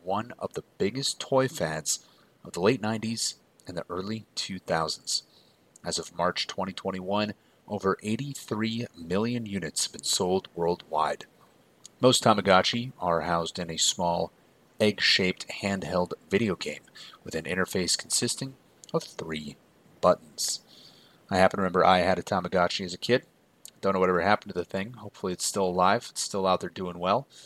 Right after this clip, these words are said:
Uh, I haven't thought about it for probably twenty-five years. So hopefully it's doing okay. In any case, that was a Tamagotchi. Came out way back in nineteen ninety-six. Question number two.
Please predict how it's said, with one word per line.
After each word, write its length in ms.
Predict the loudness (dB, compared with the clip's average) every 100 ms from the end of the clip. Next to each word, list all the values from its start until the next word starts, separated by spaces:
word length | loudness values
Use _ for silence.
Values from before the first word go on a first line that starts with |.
| -20 -20 _ _ -20
Uh, 420 | -16 -12 -10 -10 -8
I 140 | 0 0
haven't 200 | 0 2
thought 200 | 4 6
about 180 | 4 2
it 80 |
for 180 | 0 -10
probably 840 | -4 -2 -2 -2 -4 -4 -4 -8 -10 -14
twenty-five 580 | -8 -6 0 2 2
years. 460 | -2 -12 -4 -4 -4 -8 -20 -20 -20 _ -12
So 360 | -6 -6 -6 -12
hopefully 480 | _ -20 -14 -12 -8
it's 280 | -8 -8 -10
doing 240 | -8 -8
okay. 360 | -8 -8 -12 -14 _ _ _ _
In 40 | -14
any 80 | -8
case, 220 | -6 -4
that 80 | -4
was 100 | -6
a 60 |
Tamagotchi. 600 | -4 -2 4 4 4 -4 -14 -20 -20 -20 _ _
Came 200 | -14 -8
out 160 | -6 -4
way 140 | -4
back 320 | -2 -2 -4
in 60 | -10 -16
nineteen 600 | -16 -16 -14 -14 -12 -16 -14
ninety-six. 1120 | -16 -16 -20 -20 -12 -10 -10 -12 -10 -8 -10 _ _ _ _ _ _ _ _ _ _ -20 -20 -20 _ _
Question 600 | 2 2 0 -6 -6 -12 -16 _ _ _ _ _
number 220 | -12 -12
two. 300 | -10 -12 -12